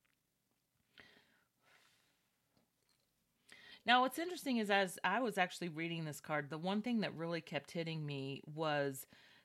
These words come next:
that even though this is talking about food, it's not necessarily in this particular session meaning food as much as it's meaning the water, allowing ourselves to be nourished with beautiful money. Allow, feed your body,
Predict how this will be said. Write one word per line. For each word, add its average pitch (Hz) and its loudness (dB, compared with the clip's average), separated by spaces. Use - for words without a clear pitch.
that 214 4
even 285 2
though 294 4
this 254 0
is 202 -2
talking 190 2
about 151 2
food, 185 0
it's - -4
not 175 4
necessarily 160 0
in 160 -2
this 180 -2
particular 156 -4
session 147 -4
meaning 147 -4
food 180 2
as 156 -2
much 165 0
as 156 -6
it's 156 -6
meaning 147 -4
the 165 4
water, 180 4
allowing 170 4
ourselves 170 2
to - -12
be 156 -2
nourished 156 -2
with 151 -8
beautiful 151 -2
money. 156 -4
Allow, 151 2
feed 208 -2
your 226 0
body, 156 0